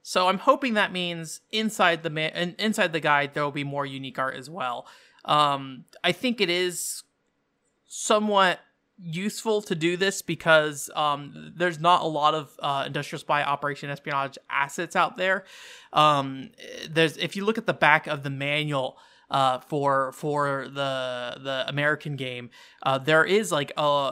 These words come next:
some different types of concept art they show, but they're, like, in little, like, you know, stamp size thumbnails. So if I can find larger versions of those, that'd be really cool. And if it's in that guide, I'd, I'd, I definitely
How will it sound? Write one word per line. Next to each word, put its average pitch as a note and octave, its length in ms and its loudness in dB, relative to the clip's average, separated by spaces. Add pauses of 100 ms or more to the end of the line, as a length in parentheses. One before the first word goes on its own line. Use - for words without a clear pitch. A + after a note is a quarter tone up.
some D#3 240 -2
different F3 400 0
types D#3+ 260 0
of D3+ 140 -10
concept D3+ 420 -2
art E3+ 160 2
they F3+ 80 -2
show, E3+ 380 0
but D3+ 100 -10
they're, D3+ 160 -4
like, D3+ 220 -8
in D#3+ 220 -4
little, D#3 160 -2
like, C#3 220 -2
you C#3+ 100 -8
know, B2+ 300 -6
stamp D3+ 460 -2
size C#3 420 -2
thumbnails. B2 580 -4
So D#3 500 0
if G#3 160 0 (240)
I E3 80 2
can D#3 160 -6
find E3 340 2
larger D3 400 -2
versions C#3 420 -10
of B2 120 -14
those, A#2+ 380 -12 (400)
that'd D#3+ 180 4
be F3+ 100 -4
really D3+ 300 -4
cool. C#3 320 -4
And C3 100 -6
if C3 60 -8
it's D#3+ 160 -6
in F3+ 120 -2
that C#3+ 200 0
guide, C#3 340 2
I'd, C3+ 180 -2
I'd, C#3+ 280 -6
I C#3+ 160 -2
definitely C#3+ 600 -8